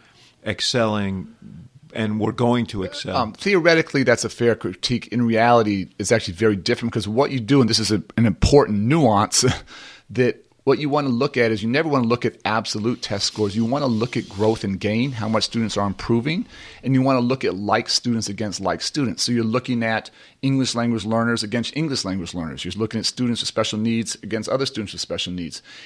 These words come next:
Speaker 2: And what you see within groups of similar students is you see radically different results. And that's the result of great teaching or, frankly, not so great teaching. And we had schools here in Chicago, you know, ninety-nine percent poor, <laughs> ninety-nine percent African American,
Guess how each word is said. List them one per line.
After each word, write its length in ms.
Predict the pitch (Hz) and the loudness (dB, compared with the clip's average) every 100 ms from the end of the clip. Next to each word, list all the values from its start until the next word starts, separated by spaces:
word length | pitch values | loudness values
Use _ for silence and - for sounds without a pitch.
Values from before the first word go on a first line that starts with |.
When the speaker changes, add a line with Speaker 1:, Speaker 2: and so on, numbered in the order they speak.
| - | -2
Speaker 2:
And 180 | 127 117 | 0 4
what 220 | - 139 | 2 0
you 100 | 127 | -2
see 460 | - 139 135 120 - - | 0 2 0 -2 -6 -12
within 520 | 113 117 107 143 131 107 | -4 -2 2 2 2 0
groups 400 | 110 135 127 - | 2 2 0 -6
of 160 | 104 | -2
similar 420 | - - 143 135 | 0 2 2 2
students 640 | 110 - 143 127 110 - - - - - | 0 0 2 2 0 -2 -6 -20 -14 -6
is 120 | 113 | -2
you 80 | 131 | 2
see 220 | 147 143 | 2 2
radically 640 | 101 110 117 131 - 117 | 2 4 4 2 0 -4
different 420 | 90 113 - 110 | -2 -4 -4 -6
results. 600 | 107 101 156 110 - - - - | -4 2 2 2 -4 -10 -12 -6
And 120 | 113 104 | -2 0
that's 260 | 117 - | -2 -2
the 60 | 120 | -4
result 420 | 107 110 110 - | 0 2 2 2
of 160 | 107 92 | -4 0
great 240 | 117 120 | 0 0
teaching 540 | - 139 131 131 143 156 _ _ - | -2 -2 -2 -2 -2 -6 _ _ -6
or, 80 | 117 | 0
frankly, 320 | 139 135 143 | 0 0 -2
not 300 | 139 175 - | -2 -4 -2
so 160 | 120 101 | -2 -2
great 320 | 92 87 - | -4 -8 -8
teaching. 400 | 85 - - - - - - - - | -8 -8 -8 -12 -20 -20 -20 -16 -4
And 240 | 123 113 | -2 -2
we 200 | 104 139 | -2 -2
had 180 | 135 120 | 0 0
schools 380 | - 127 127 123 | 0 0 -2 -2
here 80 | 123 | -2
in 60 | |
Chicago, 720 | 113 - 117 113 120 120 117 - | -4 -6 -2 0 0 -2 -4 -8
you 80 | 85 | -10
know, 160 | - _ _ - - _ _ _ | -10 _ _ -20 -20 _ _ _
ninety-nine 320 | 98 104 120 113 | -6 -2 -2 -2
percent 300 | 113 113 - | -2 -4 -2
poor, 360 | 123 120 117 | 0 4 2
<laughs> 120 | 120 | 2
ninety-nine 320 | 110 117 123 117 | -2 0 0 0
percent 180 | 113 | 0
African 260 | 107 - 104 | -2 -2 -2
American, 480 | 110 123 123 113 | 0 0 0 -4